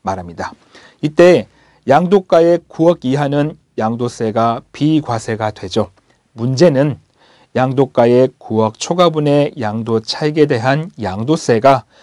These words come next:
중과세율 적용이냐 일반 세율 적용이냐인데 이천이십일 년 이월 십칠 일 소득세법 시행령 개정으로 구억 초과분의 양도 차익에 대한 양도세가 중과세가 적용되지 않고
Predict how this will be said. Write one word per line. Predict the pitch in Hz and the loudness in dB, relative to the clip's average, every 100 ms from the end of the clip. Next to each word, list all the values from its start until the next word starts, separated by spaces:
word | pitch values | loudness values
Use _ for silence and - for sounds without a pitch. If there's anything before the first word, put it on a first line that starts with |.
| _ _ _ | _ _ _
중과세율 | - 156 175 185 196 180 175 165 | -4 0 4 4 4 4 4 4
적용이냐 | 147 131 139 127 117 131 139 - - | 2 -2 0 0 4 4 4 0 -8
일반 | 156 160 156 160 151 | -2 -2 0 0 -2
세율 | 147 131 135 143 147 | -4 -2 0 0 -4
적용이냐인데 | - 110 151 143 123 123 98 120 139 110 92 _ _ - _ _ - | -8 -4 -4 -2 -2 -2 0 4 4 4 -4 _ _ -20 _ _ -4
이천이십일 | 175 196 170 143 - 143 127 | 0 2 4 4 2 0 4
년 | 127 135 143 - | 4 4 2 -6
이월 | 117 117 123 120 | -4 2 2 2
십칠 | - 185 - 165 | -2 -8 -6 0
일 | 165 151 _ _ _ _ _ _ | 2 0 _ _ _ _ _ _
소득세법 | - 175 151 - 131 - 131 - - | -8 -6 -6 -6 -8 -4 -4 -4 -10
시행령 | - 185 175 170 170 | -4 0 0 2 0
개정으로 | 156 120 135 120 113 123 _ _ _ _ | 0 0 0 2 2 2 _ _ _ _
구억 | - 117 120 120 | -6 0 0 0
초과분의 | - 175 175 160 156 147 151 170 - | -6 -2 0 0 0 2 0 -4 -10
양도 | 101 107 107 107 | -8 -6 -4 -4
차익에 | 104 - 127 123 | -4 -8 -6 -4
대한 | 113 110 110 - - | -4 -2 -4 -6 -12
양도세가 | 98 113 147 147 123 123 139 - _ _ _ _ - | -8 -4 -4 -2 0 2 2 0 _ _ _ _ -10
중과세가 | - 165 175 170 170 160 | -4 2 2 4 2 2
적용되지 | 147 139 135 135 123 127 | 2 -2 -6 -6 -6 -4
않고 | 127 107 107 151 151 | -4 -4 -6 2 2